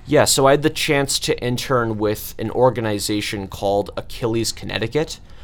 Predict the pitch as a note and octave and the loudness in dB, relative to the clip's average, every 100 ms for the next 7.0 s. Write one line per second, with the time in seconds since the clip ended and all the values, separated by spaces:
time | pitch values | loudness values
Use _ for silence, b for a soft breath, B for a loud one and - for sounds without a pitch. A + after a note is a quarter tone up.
0 | B B B C3 C3 A#2+ A#2 - - C#3 | B B B 2 4 4 0 -2 -2 2
1 | D3 C3+ B2 B2+ B2+ A#2+ A2 G#2+ A2 G#2+ | 4 4 4 4 2 0 0 0 0 0
2 | - A2+ - G#2 G#2 A2+ G#2 G#2+ - - | -2 -2 0 0 0 0 0 -4 -4 -4
3 | G#2+ G2+ - B2+ A#2+ - - - G#2 G#2 | -4 0 2 4 4 2 -6 -2 2 2
4 | G2 - G2+ G#2+ - A2+ G2+ G2+ A2+ A2+ | 0 -2 -2 -2 0 0 0 0 -2 -2
5 | A2 - G#2 G2+ G2+ G2 A#2+ - - - | -4 -2 0 2 0 -2 -4 -4 -8 -8
6 | - G#2 G2 - - G2 - G2+ G2+ | -4 -2 -2 0 -2 -2 -4 -2 -2